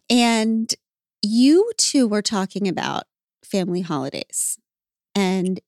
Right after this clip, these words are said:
I think I heard Adrian say that you, your family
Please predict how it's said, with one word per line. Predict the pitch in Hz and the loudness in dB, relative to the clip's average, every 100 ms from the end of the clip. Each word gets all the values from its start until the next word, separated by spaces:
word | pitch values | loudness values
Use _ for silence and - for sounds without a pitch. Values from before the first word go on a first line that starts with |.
| _ | _
I | 190 | -8
think | 220 220 | -4 0
I | 226 | 0
heard | 226 220 - | 0 -2 0
Adrian | 196 190 196 180 185 | -2 0 0 0 -2
say | - 147 - - | -2 0 -2 -6
that | 160 190 - | -4 -4 -4
you, | 175 190 214 | -8 -2 0
your | 233 202 214 247 | 0 0 0 0
family | - 233 220 233 247 262 285 | 0 0 2 2 2 2 2